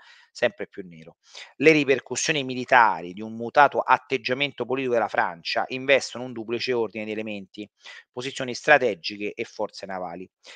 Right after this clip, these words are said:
L'apporto di queste ultime, date le larghissime concessioni, concessioni fatte alla Francia dalla Commissione d'armistizio,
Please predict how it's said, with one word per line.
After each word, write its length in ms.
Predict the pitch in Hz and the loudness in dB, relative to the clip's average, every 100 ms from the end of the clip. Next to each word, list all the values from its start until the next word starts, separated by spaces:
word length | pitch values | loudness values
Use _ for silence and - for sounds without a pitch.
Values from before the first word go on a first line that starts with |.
| _ | _
L'apporto 720 | 120 123 _ - 147 123 - 101 | 0 0 _ 6 6 6 -2 -10
di 100 | 110 | -4
queste 360 | 139 - - | -4 -4 -4
ultime, 640 | 127 117 101 - 117 117 - | -4 -4 -10 -14 -10 -8 4
date 260 | 131 123 | 4 4
le 140 | 110 113 | -4 2
larghissime 800 | 135 135 120 147 - - 117 104 | 4 4 0 -10 -8 -8 -8 -8
concessioni, 680 | 107 107 107 - 143 131 101 | -8 -8 -12 -8 -6 -6 -8
concessioni 560 | - 104 107 - 139 | -12 -10 -8 -6 -6
fatte 520 | 117 - 107 - - - | -2 2 2 0 -16 -2
alla 320 | 120 120 101 | 0 2 0
Francia 480 | 127 127 98 - 95 | 0 0 0 -8 -4
dalla 200 | 110 95 | -4 -4
Commissione 460 | 107 107 - 135 | -10 -12 -6 -4
d'armistizio, 920 | 113 87 101 - 131 110 - 127 135 | -4 -6 -10 -12 -14 -12 -8 -4 -6